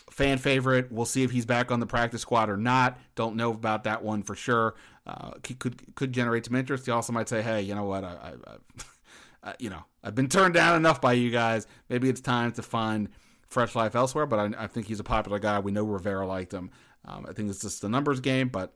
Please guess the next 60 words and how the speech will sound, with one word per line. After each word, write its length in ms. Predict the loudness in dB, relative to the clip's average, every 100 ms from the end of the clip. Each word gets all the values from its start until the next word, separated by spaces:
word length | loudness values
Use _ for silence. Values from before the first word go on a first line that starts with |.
| _
regardless, 520 | -6 -2 -2 -2 -6 -12 -20 _ _ _
that's, 460 | -10 -4 -4 -4 -8
that's 340 | -2 -2 0
what 100 | -4
happened 460 | -2 -4 -4 -6 -4
there. 340 | -2 0 -2 -8 -8 2
Um, 320 | 6 6 2
anyway, 380 | 2 6 6 6 0 -20 -2
it 60 | 2
was 140 | 4
an 40 |
interesting 400 | 4 4 2 2
day. 200 | 4 6
I 60 | 6
don't 100 | 4
wanna 100 | 4
say 60 | 4
it 40 |
was 120 | 4
a 20 |
fun 320 | 0 0 2 4
day 240 | 4 4
because 420 | 2 2 2 2
it's 200 | -2 -2
not 160 | 2 4
a 40 |
fun 220 | 2 -2
day, 160 | -4 -2
right? 300 | 2 2 2
Uh, 160 | -2 -2
uh, 300 | -4 -8 -2
guys 320 | 4 4 6
are 80 | 4
losing 240 | 4 0
their 100 | -2
jobs. 480 | 2 4 4 2 -4 _ _
This 180 | -4 -2
is 140 | -2
tough 260 | 0 0 2
for 80 | 2
a 60 |
lot 160 | 4 4
of 60 | 2
people. 440 | -2 0 -2 -4 _ -20 _ -6
Um, 340 | 0 0 0 0
you 80 | 0
know, 100 | 0
it 60 |
was 80 | -2
an, 100 | -4
it 240 | -8 -6
was 100 | -4
an 120 | -4 -4
energetic 560 | -4 -4 0 0 0
day, 420 | 0 0 2 0 -6
uh, 80 | -10
uh, 400 | -8 -8 -2 -2 -2
energetic 340 | -2 -2 -2
twenty-four 380 | -2 -4 -2 0
hours, 360 | 2 2 2